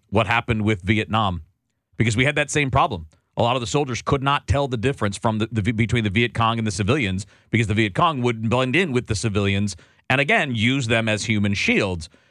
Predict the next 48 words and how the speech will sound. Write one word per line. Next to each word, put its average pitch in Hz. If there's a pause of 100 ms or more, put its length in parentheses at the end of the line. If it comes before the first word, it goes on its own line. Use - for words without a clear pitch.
(240)
We 127
saw 143
this 143
in 139
Afghanistan. 135
We 113
went 147
in 131
full 147
bore 123
in 117
Afghanistan. 104 (380)
Was 113
that 120
a 127
good 123
idea? 131 (880)
Did 123
it 131
work 120
out 143
best 143
for 151
us? 156
'Cause 123
it 123
took -
twenty 151
years 135
and 101
the 92
Taliban's 156
in 151
control. 143 (380)
We 135
did 147
get 196
the 123
leaders 123
of 113
Al-Qaeda, 120
but 107
could 127
we 156
not 151
have 113
done 127
that 131